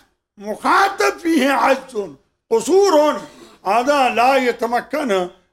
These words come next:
من أن يتلقى الكلام إلا على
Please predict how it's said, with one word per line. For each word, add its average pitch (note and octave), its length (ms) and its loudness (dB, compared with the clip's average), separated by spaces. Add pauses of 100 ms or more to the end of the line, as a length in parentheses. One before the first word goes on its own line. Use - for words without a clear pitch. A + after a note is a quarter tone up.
من A#3 300 -2
أن A3 140 -4
يتلقى A3 640 -2
الكلام A3 720 -2 (300)
إلا A#3 500 0 (340)
على F#3 480 0